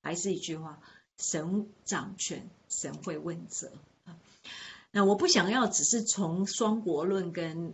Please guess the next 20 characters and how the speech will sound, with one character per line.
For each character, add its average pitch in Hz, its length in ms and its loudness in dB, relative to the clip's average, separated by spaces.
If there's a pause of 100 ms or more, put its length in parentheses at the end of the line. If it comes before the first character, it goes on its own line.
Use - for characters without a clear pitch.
呃， 180 180 -2
不 208 160 -2
是 262 160 0
说 220 300 2
只 - 180 -4
是 190 160 0
从 151 320 -8
哈， 165 100 -8
就 214 120 0
是 214 60 2
说 208 100 -2
双 226 260 -2
国 190 120 0
论 185 200 0
跟 175 180 -4
双 190 600 -2 (160)
城 165 360 -6
论， 196 260 2 (360)
如 254 120 2
果 214 260 4